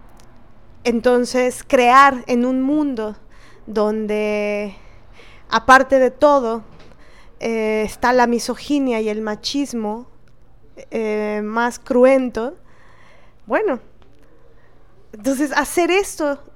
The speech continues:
y, y con, y cuando hablamos de nuestra creación, hablamos de sus creaciones, que todas nosotras creemos, estemos creando.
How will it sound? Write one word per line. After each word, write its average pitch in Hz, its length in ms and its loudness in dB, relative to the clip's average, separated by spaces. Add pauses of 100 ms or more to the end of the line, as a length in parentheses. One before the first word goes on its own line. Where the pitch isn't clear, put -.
y, 294 160 2
y 269 180 0
con, 294 280 4
y 277 60 -8
cuando 277 260 2
hablamos 330 420 0
de 294 120 -4
nuestra 269 460 -6
creación, 262 720 -6
hablamos 269 580 -2
de 226 100 -6
sus 214 260 -12
creaciones, 190 880 -10 (460)
que 269 120 0
todas 339 460 -2
nosotras 277 800 -6
creemos, 254 880 -4 (140)
estemos 294 520 -4
creando. 233 760 -4